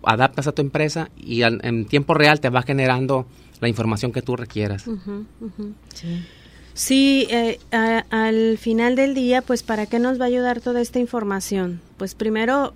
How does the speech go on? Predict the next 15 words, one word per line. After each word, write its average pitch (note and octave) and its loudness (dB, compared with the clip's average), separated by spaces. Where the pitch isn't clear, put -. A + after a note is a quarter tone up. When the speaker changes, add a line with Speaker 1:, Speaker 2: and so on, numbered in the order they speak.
Speaker 2:
para G3+ -2
agrupar G#3 -2
clientes, G#3+ -4
como F#3+ -8
bien F#3+ -6
lo G3+ -4
mencionaba, G3 -4
¿no? G3+ -4
El G3+ -4
saber G3+ -4
cuál A3 2
cliente G#3+ -2
me G3+ -2
compra F#3+ -4
más, G3+ -8